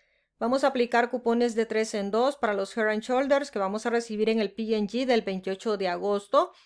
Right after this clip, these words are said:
Dos cupones serían seis en descuento. También aplicaremos el cupón digital manufacturero de un dólar para el producto Gain.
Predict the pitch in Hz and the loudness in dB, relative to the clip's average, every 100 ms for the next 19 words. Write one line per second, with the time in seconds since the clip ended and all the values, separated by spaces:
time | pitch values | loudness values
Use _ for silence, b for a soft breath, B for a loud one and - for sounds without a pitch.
0 | b - 214 226 - 226 226 269 294 254 | b -6 0 0 0 -2 0 2 2 2
1 | 202 202 214 208 208 196 185 180 240 240 | 0 -2 -2 -4 -2 -4 -4 -4 2 2
2 | 226 262 359 - b b b 240 226 240 | 2 2 0 -2 b b b 2 4 4
3 | 285 302 277 262 226 233 247 254 247 226 | 4 2 0 2 4 4 2 0 -2 -2
4 | 214 214 226 233 - 220 226 220 214 226 | -2 0 -2 -4 0 2 4 2 0 -2
5 | 220 233 220 220 226 202 - 220 226 220 | -4 0 2 2 2 0 -2 0 2 4
6 | 208 214 220 220 208 190 185 180 185 180 | 4 4 4 2 0 -2 -2 -4 -2 -4
7 | 175 208 269 359 | -2 0 0 -2